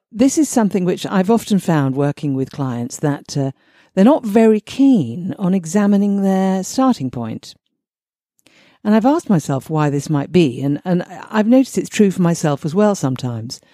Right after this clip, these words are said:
I'll, I'll look at, uh, uh, let's say I want to go to the gym.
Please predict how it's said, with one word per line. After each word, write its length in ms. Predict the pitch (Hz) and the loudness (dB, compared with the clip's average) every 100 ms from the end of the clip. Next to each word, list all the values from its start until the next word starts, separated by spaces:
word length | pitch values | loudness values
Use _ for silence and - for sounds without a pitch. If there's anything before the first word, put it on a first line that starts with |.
| _ _ _ _ _ - | _ _ _ _ _ -2
I'll, 260 | 160 165 - | 2 2 0
I'll 160 | 196 175 | 0 2
look 260 | 175 - | 2 0
at, 260 | 156 - 160 | -6 -4 -2
uh, 180 | 139 135 _ | -2 -4 _
uh, 160 | 175 147 | -6 -4
let's 220 | 160 156 | -4 -4
say 100 | - | 0
I 60 | 156 | 2
want 180 | 160 156 | 2 0
to 100 | 143 | -2
go 60 | |
to 100 | 135 | -2
the 60 | 135 | -2
gym. 400 | 151 151 117 - | 0 0 0 -6